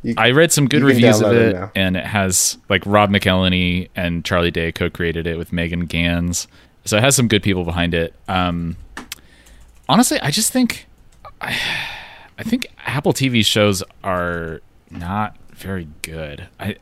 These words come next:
Speaker 2: I can't quite
Speaker 1: That sounds about right. <laughs>
Speaker 2: I can't quite, like, put my finger on what the vibe is and why I don't like it.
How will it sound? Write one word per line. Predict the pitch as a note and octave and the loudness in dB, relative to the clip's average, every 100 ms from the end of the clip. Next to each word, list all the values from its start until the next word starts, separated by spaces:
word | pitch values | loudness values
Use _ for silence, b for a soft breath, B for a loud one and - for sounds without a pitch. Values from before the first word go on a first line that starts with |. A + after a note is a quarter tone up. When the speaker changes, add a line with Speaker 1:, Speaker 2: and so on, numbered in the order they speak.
| - | -12
Speaker 2:
I | - | -12
can't | - - G3+ A3 - | -10 -6 -6 -6 -10
quite | A#2+ - A#2 A#2 A#2+ | -12 -6 -2 0 2
Speaker 1:
That | F#3+ | 2
sounds | - D4+ D3 | 4 4 4
about | - G2 | 4 4
right. | G2+ G#2 C#3 - | 4 4 2 -2
<laughs> | - | -4
Speaker 2:
I | - | -4
can't | - B3+ - | 0 -2 -4
quite, | - D#3+ | 0 2
like, | D#3 C3+ | 2 0
put | D3+ | 0
my | B2+ | 0
finger | A#2+ B2 A#2 G#2+ | 0 2 2 2
on | G2 | 2
what | G#2 - | 2 2
the | G2+ | 0
vibe | D#2+ E2 E2+ G#2 | 0 0 4 4
is | G2+ G2+ G2+ | 4 2 0
and | F#2+ F2+ | -2 -2
why | F2 | -2
I | F2+ | 0
don't | F2+ C#2+ | -4 -6
like | D2 F#2 | -10 -6
it. | A2+ G#2 | -4 -6